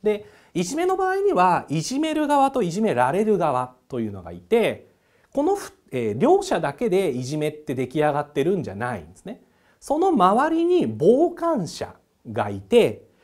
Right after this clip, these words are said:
その当事者と関係ないから自分はいいやという傍観者がたくさんいるという構図なわけです。で、その傍観者にならないようにすると。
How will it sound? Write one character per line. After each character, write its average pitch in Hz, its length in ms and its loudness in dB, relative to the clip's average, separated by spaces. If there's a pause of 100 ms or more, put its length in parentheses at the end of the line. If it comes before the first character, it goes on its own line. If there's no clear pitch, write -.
(100)
そ - 160 2
の 294 200 2
当 262 420 2
事 262 100 0
者 185 240 2
と 254 240 4
関 254 340 0
係 285 220 -6
な 311 160 -4
い 285 100 -4
か 311 140 0
ら 247 120 0
自 135 200 -6
分 254 240 2
は 254 140 0
い 277 300 -2
い - 20 0
や 110 120 -6 (240)
と 254 140 0
い 196 120 -4
う 233 340 -4 (240)
傍 240 240 8
観 233 240 -2
者 330 120 -2
が 320 120 2
た - 160 -10
く - 120 -16
さ 208 280 -2
ん 156 80 -4
い 110 120 -6
る 90 200 -14 (180)
と 294 120 0
い 247 100 2
う 135 100 0
構 120 280 -4
図 104 360 -10
な 101 100 -12
わ 87 140 -18
け 113 60 -20
で - 80 -20
す。 - 100 -20 (240)
で、 247 240 -2 (180)
そ 285 140 -2
の 349 140 4
傍 277 340 6
観 403 240 2
者 262 160 -4
に 190 140 -2
な 135 200 2
ら 311 160 0
な 349 160 -2
い 190 180 -4
よ 190 240 2
う 180 40 -2
に 320 120 0
す 135 220 -10
る 135 140 -6
と。 - 120 -20